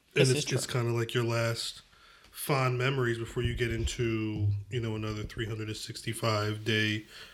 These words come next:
Speaker 2: cycle of insanity.
Speaker 1: So I went upstairs really quick right before we started recording so I could check, um,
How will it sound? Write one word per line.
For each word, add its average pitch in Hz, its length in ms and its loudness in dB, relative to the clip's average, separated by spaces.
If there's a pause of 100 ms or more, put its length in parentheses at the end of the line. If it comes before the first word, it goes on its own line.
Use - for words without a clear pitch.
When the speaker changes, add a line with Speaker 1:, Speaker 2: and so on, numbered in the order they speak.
(180)
Speaker 2:
cycle 120 500 6
of 131 120 10
insanity. 147 580 6 (400)
Speaker 1:
So - 300 10
I 175 80 12
went 226 220 12
upstairs 170 760 12
really 170 280 10
quick 160 360 8
right 147 160 6
before 170 300 8
we 165 240 8
started 156 500 8
recording 160 680 4
so - 160 8
I 165 80 10
could 156 180 4
check, - 420 10 (680)
um, 165 560 10